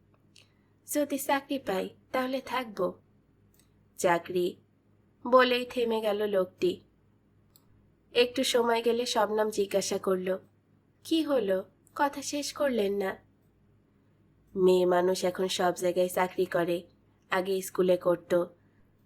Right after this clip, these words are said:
জানি টাকার প্রয়োজন বলেই মেয়ে মানুষ ঘরের বাইরে আসে, কিন্তু আমার ভালো লাগে না।"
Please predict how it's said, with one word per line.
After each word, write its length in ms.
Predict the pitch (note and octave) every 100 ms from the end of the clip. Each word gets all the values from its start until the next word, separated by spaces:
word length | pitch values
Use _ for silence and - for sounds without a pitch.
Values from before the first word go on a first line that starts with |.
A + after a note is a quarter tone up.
| _ - F#3
জানি 340 | G3+ F#3 F#3+
টাকার 380 | F#3+ F3+ F3 F3+
প্রয়োজন 520 | - F#3 F3+ F#3 F3+
বলেই 320 | F3+ F3+ F3+
মেয়ে 240 | F#3 F3+ F3
মানুষ 380 | F3 F3+ F#3
ঘরের 320 | - F3 F3 F3
বাইরে 340 | F3 F3 F3
আসে, 360 | F3 - F3 F3+ - _ _ _ _
কিন্তু 280 | - F#3+ F#3
আমার 260 | F3+ F#3 F3+
ভালো 280 | F#3 F3+ F3+
লাগে 280 | F3 F3 F3
না।" 200 | E3+